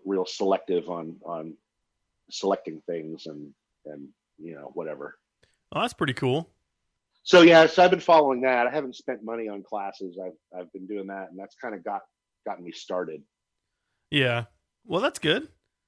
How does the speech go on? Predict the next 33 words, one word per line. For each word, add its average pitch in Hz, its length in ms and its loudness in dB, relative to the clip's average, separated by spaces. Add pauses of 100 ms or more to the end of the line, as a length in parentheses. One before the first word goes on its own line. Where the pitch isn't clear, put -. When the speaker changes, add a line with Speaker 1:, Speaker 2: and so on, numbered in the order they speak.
(280)
Speaker 2:
That's 180 160 -6
a 226 40 -6
good, 170 220 0
that's 160 180 0
a - 40 -2
Speaker 1:
Yeah. 175 60 -10
Speaker 2:
good 160 180 -2
solid 127 340 -2
update, 147 360 -4
'cause 147 120 -4
I 143 60 2
know, 151 360 -2
you 143 80 -8
know, 120 280 0 (400)
not 139 260 2
on 135 120 0
the 123 60 -4
podcast, 131 500 -2
we've - 160 -8
talked 127 280 -4
about 120 360 -4 (140)
the 139 120 -4
different 123 340 -6 (120)
hobbies 120 420 -2
that, - 140 -6 (320)
you 143 100 -4
know, 123 100 0
we 123 80 0
tried 120 220 0
to 117 60 -4
identify, 120 600 0
and, 117 200 -6 (440)
uh, 120 280 0